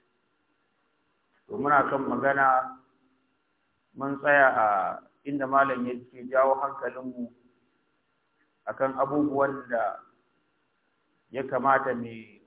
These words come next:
wankan gawa ya, ya kiyaye. Ina ga abin da muka, muka tsaya a kai shine hadisin da ya nuna su wa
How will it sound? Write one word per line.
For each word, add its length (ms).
wankan 480
gawa 400
ya, 400
ya 160
kiyaye. 640
Ina 180
ga 120
abin 200
da 80
muka, 560
muka 280
tsaya 320
a 100
kai 240
shine 280
hadisin 800
da 80
ya 80
nuna 600
su 100
wa 180